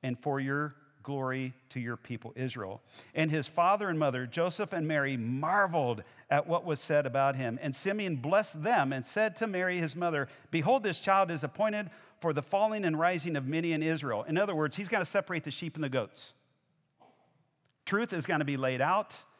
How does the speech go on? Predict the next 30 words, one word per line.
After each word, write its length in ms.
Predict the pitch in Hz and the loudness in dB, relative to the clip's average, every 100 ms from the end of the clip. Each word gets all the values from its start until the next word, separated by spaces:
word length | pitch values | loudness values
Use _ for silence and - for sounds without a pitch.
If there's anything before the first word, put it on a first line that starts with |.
| _ _ - | _ _ -4
and 180 | 151 147 | -2 2
those 240 | 160 180 | 2 0
who 100 | 175 | -2
are 140 | 147 131 | -2 -2
fake 500 | - 190 233 - - | 0 0 0 -10 -2
are 140 | 135 | 0
gonna 420 | 135 143 139 127 - _ 127 | 2 2 0 -2 -12 _ -6
be 160 | 135 - | -6 0
obvious, 640 | 131 151 160 170 - - - | 2 2 0 -4 -6 -10 -8
and 380 | 131 143 131 127 - _ - | -4 -2 -4 -6 -20 _ -2
those 340 | 143 151 - | 0 0 -4
who 140 | 151 | -4
are 120 | 139 120 | -4 -4
genuine 560 | 107 139 135 131 127 - | -4 -4 -2 -2 -4 -4
are 120 | 123 | -6
going 220 | 123 123 | -4 -4
to 60 | 120 | -6
be 180 | 113 117 | -6 -8
seen 360 | - 120 113 | -8 -8 -10
as 220 | 117 113 104 | -10 -12 -8
well. 440 | 113 110 98 107 _ _ _ _ _ | -2 -2 -2 -6 _ _ _ _ _
And 140 | 139 143 | -2 -2
it 180 | 147 | -2
came, 520 | - 165 151 107 98 - _ _ _ _ _ - | -6 -4 -2 -2 -8 -14 _ _ _ _ _ -18
and 140 | - 127 | -10 -8
it 80 | 131 | -4
happened. 540 | 131 135 120 95 87 _ _ _ _ _ _ _ _ - | 0 0 -2 -12 -14 _ _ _ _ _ _ _ _ -4
And 120 | 143 | 0
he 80 | 131 | 0
said, 440 | - 151 147 135 | 0 0 0 -4